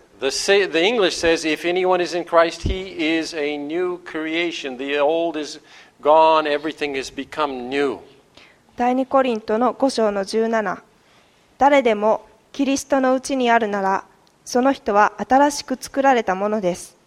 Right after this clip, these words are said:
Speaker 2: 古いものは過ぎ去って、見よ、すべてが新しくなりました。」
Speaker 1: Yeah. This is a very important scripture for us.
Speaker 2: これは私たちにとってすごく大切な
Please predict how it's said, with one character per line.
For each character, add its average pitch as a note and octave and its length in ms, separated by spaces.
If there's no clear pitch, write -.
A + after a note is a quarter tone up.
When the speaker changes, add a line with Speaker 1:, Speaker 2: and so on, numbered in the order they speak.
Speaker 2:
古 C#4 200
い C#4 80
も A#3+ 140
の C#4 140
は B3 140
過 - 140
ぎ A3+ 120
去 A#3 140
っ A3+ 60
て、 - 400
見 A#3+ 120
よ、 G#3 200
す - 180
べ D#4 140
て C#4+ 140
が C4+ 180
新 A#3 220
し - 100
く A3 120
な G3+ 100
り G#3+ 120
ま G#3 120
し - 80
た。」 - 180
Speaker 1:
Yeah. G2 120
This D3 80
is D3+ 160
a - 20
very F3 320
important F#3+ 480
scripture F#3 420
for D#3+ 220
us. - 320
Speaker 2:
こ C#4 120
れ C#4+ 60
は C#4+ 120
私 C#4+ 320
た D4+ 100
ち C#4 140
に A#3+ 140
と A#3+ 120
っ A#3 40
て - 280
す - 160
ご F4+ 160
く F4+ 140
大 A#3 260
切 A#3+ 280
な B3 260